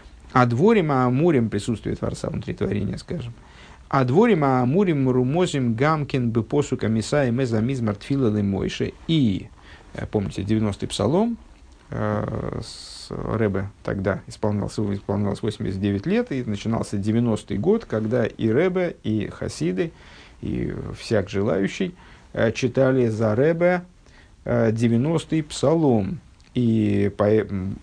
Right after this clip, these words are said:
анализу этого девяностого псалма посвящено достаточно много рассуждений Ребе на протяжении всего года. Ну и уж, естественно, э, в сам его день рождения, Юдалев Нисан, вот в этом письме уделяется место рассуждениям на эту тему.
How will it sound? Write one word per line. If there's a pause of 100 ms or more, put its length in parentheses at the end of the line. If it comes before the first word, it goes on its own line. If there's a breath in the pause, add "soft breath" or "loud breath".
анализу
этого
девяностого
псалма (100)
посвящено
достаточно
много
рассуждений
Ребе (280 loud breath)
на
протяжении
всего
года.
Ну
и
уж,
естественно, (440 loud breath)
э,
в
сам
его
день
рождения,
Юдалев
Нисан,
вот
в
этом
письме
уделяется
место (540 loud breath)
рассуждениям
на
эту
тему.